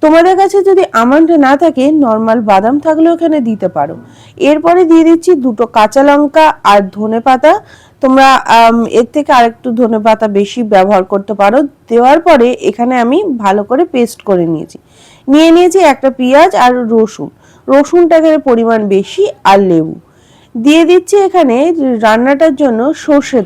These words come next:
তেল। এই রান্নাটা আমরা সর্ষের তেলেই, আহ, রেডি করব। আর সর্ষের তেলটাকে দেওয়ার পরে তেলটা ভালো করে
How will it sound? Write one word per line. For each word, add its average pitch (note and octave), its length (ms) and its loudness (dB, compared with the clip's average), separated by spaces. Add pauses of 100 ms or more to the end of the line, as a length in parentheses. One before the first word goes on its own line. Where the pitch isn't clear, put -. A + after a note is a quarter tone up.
তেল। D3+ 180 -4 (540)
এই D#4+ 220 2
রান্নাটা F4 420 2
আমরা C4 240 2
সর্ষের B3+ 400 -2 (100)
তেলেই, C#4 320 0 (140)
আহ, G#3 680 2
রেডি G3+ 320 0
করব। A3 500 0 (120)
আর G3+ 280 4
সর্ষের C4 520 -4
তেলটাকে E4 380 0
দেওয়ার B3+ 340 2
পরে C4+ 400 0
তেলটা A#3+ 400 -2
ভালো A3+ 460 0
করে B3 380 -2